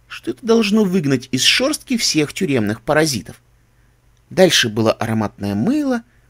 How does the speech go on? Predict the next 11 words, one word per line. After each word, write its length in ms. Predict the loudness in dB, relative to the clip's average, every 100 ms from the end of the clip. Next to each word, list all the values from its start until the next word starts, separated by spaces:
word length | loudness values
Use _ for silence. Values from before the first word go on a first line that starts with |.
| _ _ _
обливание 520 | -4 0 4 4 4 2
свежей 440 | 2 0 -2 -2
водой 380 | -2 0 0 0
и 160 | 4
огромное 680 | 2 2 2 6 6 6 0
пушистое 600 | -2 -10 -6 -6 -6 -12
полотенце. 600 | -14 -18 -16 -20 -20 -20 _ _ _ _ _ _
В 120 | -14
вонючей 420 | -8 -6 -6 -6 -6
тюремной 360 | 0 2 0
камере 400 | -2 -4 -4 -8